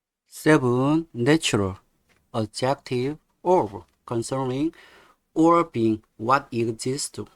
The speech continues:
or happens ordinarily in world, especially not caused, made, or controlled by people. Example, the natural mineral wealth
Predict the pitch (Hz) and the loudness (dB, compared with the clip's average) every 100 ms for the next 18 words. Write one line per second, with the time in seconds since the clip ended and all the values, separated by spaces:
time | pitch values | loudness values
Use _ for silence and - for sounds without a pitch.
0 | _ 107 107 113 135 _ 147 156 - 101 | _ -4 -2 -2 -4 _ -10 -10 -6 -6
1 | 90 - - _ _ _ 113 113 151 139 | -6 -14 -20 _ _ _ -6 0 0 0
2 | 110 113 139 110 113 110 110 120 110 92 | -2 -4 -6 -4 -4 -2 -2 -4 -4 -8
3 | _ _ _ _ _ _ 113 - - 143 | _ _ _ _ _ _ -10 -8 -4 -4
4 | - 131 113 123 - _ - 135 165 - | -2 -4 -2 -4 -6 _ -2 2 2 0
5 | 196 196 120 - 98 _ _ 104 110 117 | -2 -2 -4 -20 -20 _ _ -6 -4 -2
6 | 120 120 139 156 _ 143 147 156 - 160 | -4 -6 -8 -8 _ 0 0 0 -2 -2
7 | 160 185 127 - 90 _ _ 98 98 120 | 0 0 0 -4 -20 _ _ -14 -10 -8
8 | 117 98 87 _ _ _ _ _ _ 104 | -8 -10 -16 _ _ _ _ _ _ -6
9 | 101 113 131 147 147 120 139 156 _ _ | -4 -4 -2 -4 -2 -2 -2 -4 _ _
10 | 165 170 180 226 - 147 107 98 120 117 | 0 2 2 0 -2 -2 -2 -2 -2 -2
11 | 104 110 131 104 117 117 92 - | -2 -2 -2 -2 -2 -2 -4 -12